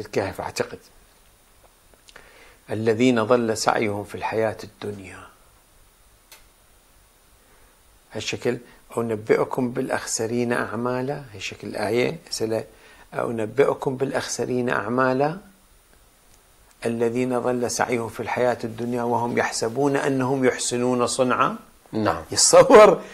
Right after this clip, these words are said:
Speaker 1: يتصور هو الطريق صح، هو طريق حق، وتبين وين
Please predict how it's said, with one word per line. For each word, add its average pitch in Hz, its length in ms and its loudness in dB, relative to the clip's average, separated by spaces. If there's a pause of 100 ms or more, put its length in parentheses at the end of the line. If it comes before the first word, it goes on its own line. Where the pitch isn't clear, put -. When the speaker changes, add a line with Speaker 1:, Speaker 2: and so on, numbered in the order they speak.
(200)
Speaker 1:
يتصور 175 460 8
هو 180 140 12
الطريق 165 360 6
صح، - 640 4 (460)
هو 117 100 6
طريق 127 280 4
حق، - 300 4 (460)
وتبين 156 340 6
وين 165 400 6